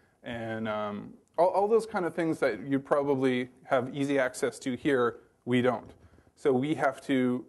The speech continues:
bring people in here, like we bring people from N Q I and StatsCan. For example, I just had a StatsCan guy come in. We get all different people from different organizations, the mus-, municipality, private or-, industry, um,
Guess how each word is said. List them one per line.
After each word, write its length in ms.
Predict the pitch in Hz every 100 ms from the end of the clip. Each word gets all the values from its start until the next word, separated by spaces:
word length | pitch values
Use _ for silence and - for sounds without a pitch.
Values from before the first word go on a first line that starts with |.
| -
bring 260 | 139 165 180
people 360 | 185 165 156
in 120 | 135 127
here, 220 | 135 131
like 320 | 127 123 - _ _ _ _ _
we 140 | 143 135
bring 260 | 139 135
people 240 | 135 135 139
from 160 | 143
N 160 | 135 135
Q 240 | 131 143 123
I 260 | 120 117
and 180 | 120 120
StatsCan. 720 | - 113 92 - - 117 113
For 120 | 117 127
example, 360 | 120 123 131
I 80 | 123
just 200 | 123 -
had 260 | 139 120 120
a 140 | 120
StatsCan 720 | - 131 120 - 135 120 123
guy 240 | 127 117 117
come 240 | - 131
in. 260 | 120 120 165 - _ _ _ _
We 180 | 139 135
get 260 | 131 135 -
all 180 | 151 160
different 300 | 165 170 151
people 260 | 165 147 151
from 160 | 156
different 280 | 147 147 147
organizations, 680 | 143 139 131 131 131 156 135
the 100 | -
mus-, 240 | 117 117 123 -
municipality, 960 | 127 131 - - 135 131 131 135 139 143 - _ _ -
private 320 | 139 135 139
or-, 240 | 139 139 - -
industry, 800 | 147 131 - - 139 143 143 143
um, 520 | 120 117 117 117 110